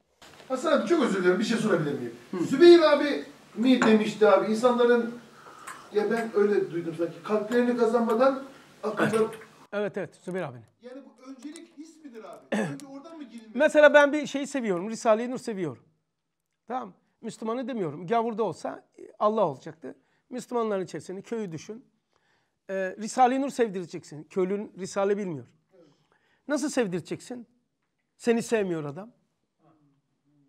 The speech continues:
Speaker 2: Yani seni sevmeyen, seni sevdiğini sever mi? İlk önce kendini sevdireceksin. Sonra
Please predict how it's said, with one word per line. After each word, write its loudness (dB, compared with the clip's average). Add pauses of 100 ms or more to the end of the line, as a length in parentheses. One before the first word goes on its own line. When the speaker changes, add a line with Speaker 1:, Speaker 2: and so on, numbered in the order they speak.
(1400)
Speaker 2:
Yani -2
seni 2
sevmeyen, 4 (240)
seni 0
sevdiğini 0
sever 0
mi? -10 (1900)
İlk 0
önce -2
kendini -2
sevdireceksin. -6 (420)
Sonra 0